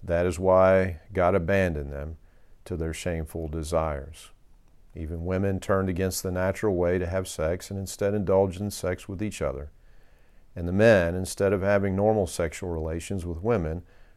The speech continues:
burned with lust for each other. Men did shameful things with other men, and as a result of this sin,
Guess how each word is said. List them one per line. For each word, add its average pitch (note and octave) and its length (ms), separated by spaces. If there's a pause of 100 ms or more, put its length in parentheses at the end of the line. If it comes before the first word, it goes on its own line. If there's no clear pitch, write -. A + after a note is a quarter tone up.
(140)
burned G#2+ 380
with A2+ 160
lust F#2+ 480
for F#2 240
each F#2+ 240
other. C#2+ 320 (720)
Men F#2 280
did F#2 180
shameful G2+ 480
things G2+ 400
with F#2 160
other G2+ 200
men, F#2+ 360
and F2+ 140
as F#2+ 120
a G2 60
result G2 400
of F#2+ 140
this G#2+ 160
sin, D#2 380